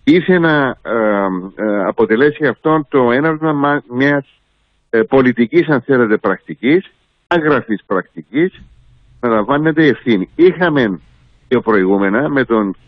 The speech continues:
Πρόχριστο Στομίδη, πρώην, ε, Υπουργόν, ε, Δικαιοσύνης, εξ όσο θυμούμε, την απόδραση,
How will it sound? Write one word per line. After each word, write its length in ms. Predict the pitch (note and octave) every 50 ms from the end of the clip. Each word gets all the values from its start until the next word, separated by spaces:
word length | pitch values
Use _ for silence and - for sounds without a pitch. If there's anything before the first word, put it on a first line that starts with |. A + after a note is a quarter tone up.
| _ _
Πρόχριστο 380 | - B2+ B2 B2 - - A#2+ A2+
Στομίδη, 420 | - - G2+ G2 A2 A2+ G#2+ G2+
πρώην, 400 | G2 A2+ A2+ A2 G2+ F#2+ E2+ D#2+ - _ _ _ _ _ _ _ _ _ _ _
ε, 140 | - - -
Υπουργόν, 640 | A2 - F#2+ F#2+ F2+ F#2+ A2 A2 A2 G#2+ G#2+ G2+
ε, 200 | G2 G2 F#2+ F#2+
Δικαιοσύνης, 640 | F2+ F#2+ F#2+ - F#2+ F2+ F2 - - B2+ A2+ G2+ -
εξ 180 | F#2 E2+ - -
όσο 220 | E2+ - - D2 - _
θυμούμε, 460 | D#2 D2+ E2+ F#2+ G#2+ A#2+ A#2+ A2+ G#2+
την 120 | G2 F#2
απόδραση, 600 | F2 D#2+ F2 F#2+ F#2 F#2 F2+ F2+ - _ F2+ E2+